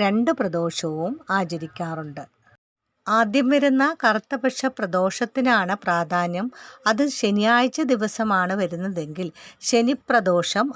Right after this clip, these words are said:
അത്യുത്തമം എന്നാണ് പറയുന്നത്. ശുഭാരംഭങ്ങൾക്ക്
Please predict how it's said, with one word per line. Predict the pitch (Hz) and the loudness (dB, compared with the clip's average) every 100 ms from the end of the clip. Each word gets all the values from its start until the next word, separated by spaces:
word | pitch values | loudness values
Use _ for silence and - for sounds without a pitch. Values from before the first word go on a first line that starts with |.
| 196 | -6
അത്യുത്തമം | - - 220 - 170 175 240 160 | -6 -6 -6 -4 -4 -2 -4 -6
എന്നാണ് | 156 156 147 208 - | -8 -10 -10 -8 -2
പറയുന്നത്. | 180 147 143 143 - - - | -2 -2 -10 -14 -16 -10 0
ശുഭാരംഭങ്ങൾക്ക് | 247 202 240 269 277 277 277 285 277 262 285 | 2 6 4 6 2 2 2 4 2 2 -2